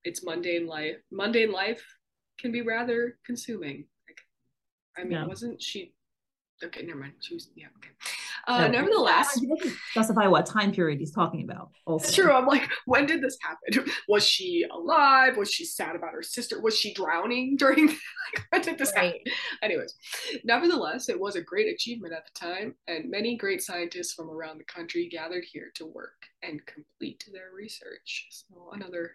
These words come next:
Speaker 1: little nod. And, and Anya's shaking. She is very nervous. She's got some sweat on her face. And she, she asks him, "Why are you telling me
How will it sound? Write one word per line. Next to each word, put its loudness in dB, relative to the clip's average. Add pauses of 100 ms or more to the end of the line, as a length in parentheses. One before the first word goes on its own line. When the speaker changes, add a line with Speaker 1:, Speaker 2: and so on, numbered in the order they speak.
Speaker 1:
little -16
nod. -20 (800)
And, 2
and 2
Anya's 0
shaking. -6 (160)
She -2
is -6
very -4
nervous. -12
She's -8
got -12
some -16
sweat -8
on -12
her -14
face. -10 (580)
And -12
she, -2
she -6
asks -6
him, -12
"Why -10
are -4
you -2
telling -14
me -20